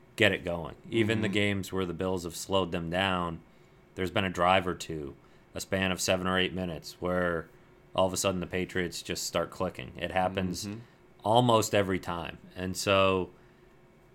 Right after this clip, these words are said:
Speaker 1: that's what makes this one, you know, it, it's a shame that the first home Monday night game for Bills fans is gonna be likely a blowout.
Speaker 2: Yeah.
Speaker 1: But, hey, weirder things have happened.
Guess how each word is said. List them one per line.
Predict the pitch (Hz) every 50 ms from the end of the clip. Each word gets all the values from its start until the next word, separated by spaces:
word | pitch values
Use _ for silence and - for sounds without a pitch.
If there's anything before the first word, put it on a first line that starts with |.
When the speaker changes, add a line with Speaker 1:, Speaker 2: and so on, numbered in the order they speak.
| _
Speaker 1:
that's | - 110 110 113 -
what | 120 104
makes | 92 98 101 95 -
this | 101 95 - -
one, | - 95 92 92 90 87 87 85 85 - - - - _ _ _ - -
you | 101 95
know, | 90 82 76 76 73 76 - - -
it, | - - - - - - - - - - - - _ _ _ _ -
it's | - 104 - 98
a |
shame | 92 - 104 107 113 117 120 123 117
that | 107 101 98 90 - 82
the | 92 98 95
first | - - 104 107 104 98 - - - - _ -
home | - - 98 101 101 101
Monday | 98 95 95 95 95 98
night | 92 92 90 87 85 -
game | 98 98 98 95 92 90 90 85 85 82 - - -
for | - - 82
Bills | 82 95 101 98 95 -
fans | - 87 85 85 82 82 82 80 - -
is | - 90 87 82 80 80
gonna | - 92 85 85
be | 80 87 85 85 85 85 80 78 - - _ _ - - - - _ - - _ - - - _ _ -
likely | 98 98 104 110 104 101 92 87 85 82 82 80 80 - - _ - - - -
a | 80
blowout. | 80 - 95 98 98 92 82 67 60 - - - - - -
Speaker 2:
Yeah. | - - - - - - - - - _ _ _
Speaker 1:
But, | - 107 104 95 92 87 - - - - - - _ -
hey, | - 107 113 87 71 - - _ _ _ _ - _ - -
weirder | - 92 98 107 107 101 101
things | 90 - 101 92 90 78
have | 78 73
happened. | 90 95 101 98 - 67 65 69